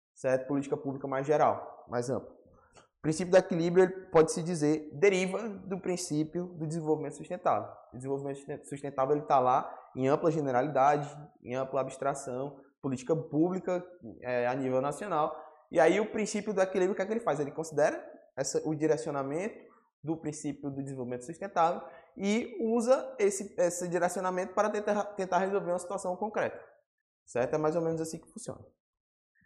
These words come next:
O princípio da responsabilidade,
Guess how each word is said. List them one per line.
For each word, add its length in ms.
O 100
princípio 360
da 80
responsabilidade, 840